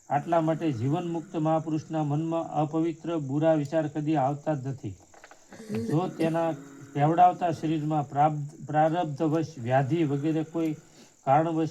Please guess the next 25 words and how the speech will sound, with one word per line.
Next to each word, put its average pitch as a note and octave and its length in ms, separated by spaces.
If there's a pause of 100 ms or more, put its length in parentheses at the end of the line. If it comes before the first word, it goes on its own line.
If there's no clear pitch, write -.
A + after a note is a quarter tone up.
(100)
ક્યારેક D#3 260
બેહોશી, D3+ 640
ઉન્માદ D#3 540
વગેરે C#3+ 360
થઈ D#3 220
જાય E3 200
છે, C#3 220 (520)
તો D#3 80
તેમાં D#3 460
પણ D#3+ 140
તે E3 440
ન B2+ 200
તો D#3+ 200
શાસ્ત્ર D3 460 (760)
નિષિદ્ધ D3+ 300
બોલે D#3+ 320
છે F3 140
અને D#3 180
ન C3+ 160
તો D3+ 160
શાસ્ત્ર D3+ 420
નિષિદ્ધ C#3+ 460 (460)
કંઈ D#3+ 140
કરે D#3 300
છે. G#2+ 200